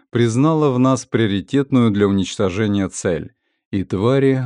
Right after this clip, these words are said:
утробно урча, поковыляли в нашу сторону. "Готов меня прикрывать?" — обратился я к Андрею. "Учиться лучше на слабых зомбаках".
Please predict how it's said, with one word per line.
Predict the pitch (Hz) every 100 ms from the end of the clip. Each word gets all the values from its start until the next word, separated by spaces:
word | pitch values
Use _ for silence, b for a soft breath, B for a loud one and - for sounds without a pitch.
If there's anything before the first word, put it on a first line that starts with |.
| 113
утробно | 127 117 139 135 139 117 101
урча, | 92 90 - 170 170
поковыляли | 117 - 107 98 98 123 117
в | 95
нашу | 92 92 - 92
сторону. | - 98 85 73 - - _ _ _ _ _ _ -
"Готов | 113 104 - 151 139
меня | 123 110 98
прикрывать?" — | - - 107 101 90 - - _ _ _ -
обратился | 107 98 98 - 135 117 117
я | 107
к | -
Андрею. | 104 98 98 95 85 92 - _ _ _ _ _ -
"Учиться | 123 - 143 - 123
лучше | 120 120 - 107
на | 107
слабых | - 135 120 98
зомбаках". | 87 95 92 95 104 90 -